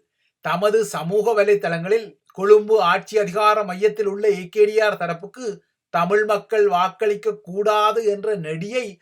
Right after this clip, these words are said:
அதிகமாகவே விரவவிடும் வகையில் தமது டிஜிட்டல் தாக்குதல்களை தொடுத்து வருகின்றனர். ஆளுந்தரப்பும் எதிரணிகளும் மாறி மாறி தாக்குதல்களை தொடுக்க, தென்பகுதியில் இன்னமும் நீக்கமற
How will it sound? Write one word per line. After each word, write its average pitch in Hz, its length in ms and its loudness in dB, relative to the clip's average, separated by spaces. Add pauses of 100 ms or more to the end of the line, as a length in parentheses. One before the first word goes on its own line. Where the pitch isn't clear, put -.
(160)
அதிகமாகவே 208 800 2
விரவவிடும் 208 680 0
வகையில் 202 360 -6 (260)
தமது 190 360 0 (280)
டிஜிட்டல் 185 640 -4
தாக்குதல்களை 202 720 -2 (120)
தொடுத்து 220 360 -2
வருகின்றனர். 196 560 -4 (340)
ஆளுந்தரப்பும் 180 880 0
எதிரணிகளும் 180 720 -4
மாறி 165 340 -4
மாறி 180 380 -2
தாக்குதல்களை 175 720 -6
தொடுக்க, 160 400 -6 (500)
தென்பகுதியில் 233 640 2 (100)
இன்னமும் 233 580 -2
நீக்கமற 226 520 -2